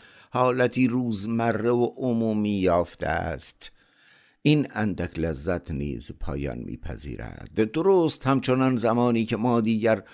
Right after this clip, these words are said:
حاصل یک ضرب در یک را فرا گرفتیم،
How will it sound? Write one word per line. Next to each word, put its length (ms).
حاصل 600
یک 540
ضرب 480
در 180
یک 280
را 160
فرا 340
گرفتیم، 840